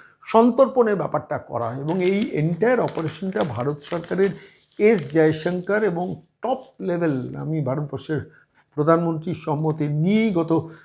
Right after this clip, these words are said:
সাত দশ দিন ধরে এর প্রস্তুতিটা করে রাখা হয়েছিল।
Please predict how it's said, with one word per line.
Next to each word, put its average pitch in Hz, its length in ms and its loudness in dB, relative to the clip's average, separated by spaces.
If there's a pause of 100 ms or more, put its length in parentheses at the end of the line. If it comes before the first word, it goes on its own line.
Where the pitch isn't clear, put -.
(140)
সাত 160 300 4
দশ 165 400 2
দিন 208 200 2
ধরে 190 260 4
এর 170 120 0
প্রস্তুতিটা 147 720 -6
করে 127 340 -6
রাখা 123 300 -4
হয়েছিল। 123 600 -4